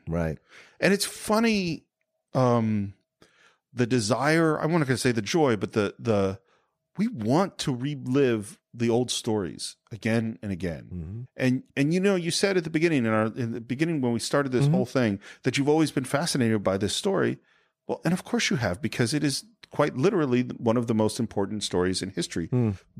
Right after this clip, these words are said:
Speaker 2: Billions of people throughout the last two thousand years have continued to come back to the manger,
Speaker 1: Hmm.
Speaker 2: the Sermon on the Mount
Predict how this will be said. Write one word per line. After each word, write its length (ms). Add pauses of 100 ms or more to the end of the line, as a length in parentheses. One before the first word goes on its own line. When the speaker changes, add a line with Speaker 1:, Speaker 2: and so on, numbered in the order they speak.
(140)
Speaker 2:
Billions 520
of 120
people 420
throughout 520
the 80
last 320
two 120
thousand 400
years 360 (240)
have 160
continued 680
to 80
come 260
back 360 (240)
to 360 (380)
the 120
manger, 680 (380)
Speaker 1:
Hmm. 100
Speaker 2:
the 60
Sermon 320
on 120
the 80
Mount 380